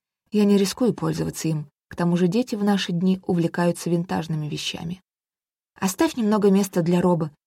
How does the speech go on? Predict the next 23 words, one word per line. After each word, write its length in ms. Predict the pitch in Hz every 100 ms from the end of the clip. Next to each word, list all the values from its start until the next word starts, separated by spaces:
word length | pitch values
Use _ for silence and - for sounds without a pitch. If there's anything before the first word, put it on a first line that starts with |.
| _
иначе 340 | 180 185 185 185
он 140 | 180
никогда 400 | 285 269 214 196
не 100 | 196
сможет 420 | 190 185 185 175
завоевать 460 | 175 170 170 175 -
расположение 640 | 175 - 175 170 160 160
своего 320 | - 170 165
сына». 400 | 165 - 165 160 - _ _ _
Я 100 | 185
хихикнула, 600 | 170 170 247 254 240 208 -
удивляясь 420 | 175 160 165 -
тому, 340 | 180 220 277 -
как 180 | 180
хорошо 520 | 185 170 165 - - 220
ладят 360 | 180 165 156
Мишка 300 | 170 165 -
и 40 | 170
Круз. 380 | - 160 - _ _ _ _ _ _ _ -
Это 240 | 202 262
заставило 520 | 240 240 - 196 196
Круза 320 | 190 - 170 175
напрячься. 640 | 185 170 160 - - 156